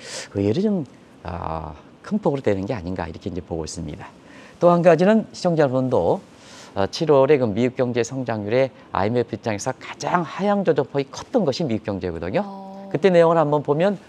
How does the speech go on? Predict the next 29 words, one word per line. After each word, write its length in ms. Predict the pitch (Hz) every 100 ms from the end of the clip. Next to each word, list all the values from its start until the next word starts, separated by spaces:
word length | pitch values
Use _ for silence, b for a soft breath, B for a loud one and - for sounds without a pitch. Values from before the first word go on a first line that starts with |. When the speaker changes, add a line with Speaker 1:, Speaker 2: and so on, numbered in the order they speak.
| B B -
Speaker 1:
미국 240 | 127 127
경제가 480 | 135 120 117 120 127
내년 260 | 104 117
성장률의 640 | 113 120 104 98 101 135 -
일 180 | 131 185
프로까지 640 | - 147 - 117 104 123
낮췄거든요. 680 | 101 87 90 - 82 87 196 196
Speaker 2:
네. 360 | 214 208 170 143
Speaker 1:
아, 100 | 104
참고적으로, 640 | 156 151 143 139 170 185 B B B B -
어, 140 | 95
이렇게 200 | 107 110
구월에 640 | - 127 135 143 110 107 -
페드 280 | - 151 143
전망에서 540 | 135 120 127 117 110 104
보면, 280 | 135 151 90 B B B
어, 220 | - 90 90
내년 280 | 101 127 127
성장률을 600 | 139 123 117 101 143 165
영점사 580 | - 101 104 117 - 143
프로로 340 | - 120 110 139 - -
아주 180 | - -
떨어뜨렸거든요. 640 | 135 104 - 85 82 85 175
어, 40 | - B B B B
그러다 260 | 110 120 147
보면 340 | 147 165 202 -
이번에 520 | 117 120 107 87 139 -
아이엠에프 480 | 104 104 117 113 110
전망에서도, 720 | 104 107 98 90 - 147